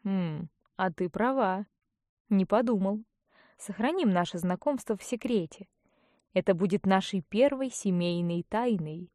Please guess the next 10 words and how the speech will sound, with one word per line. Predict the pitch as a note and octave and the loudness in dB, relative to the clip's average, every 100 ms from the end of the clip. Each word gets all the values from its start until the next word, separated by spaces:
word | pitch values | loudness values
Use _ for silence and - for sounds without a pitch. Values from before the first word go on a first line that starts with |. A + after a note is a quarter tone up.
| - | -6
леди | E3+ E3 D#3+ | -2 0 -2
Глау», | D#3+ D#3+ D#3+ D#3 E3 _ _ _ | 0 0 0 -2 -6 _ _ _
произнес | - F#3+ F#3 F3 F#3+ - | -4 -2 2 2 2 0
Рэм, | G#3 C4+ C#4+ - _ | 0 0 -2 -10 _
касаясь | - F3 - C4+ A#3 | -16 -10 0 2 2
своими | - G3 G3+ C4+ C#4 | -4 0 2 2 2
губами | G3 G3 F#3 C#4 C#4+ | 2 2 0 0 0
моих. | C#4+ D#4 C4+ E3 - _ _ _ _ _ _ _ _ _ - | -2 0 -2 -4 -10 _ _ _ _ _ _ _ _ _ -6
«Леди | F#3 G#3+ G3 | 2 2 2
Глау? | - G3+ D#4+ G4+ A3 | 2 2 4 2 0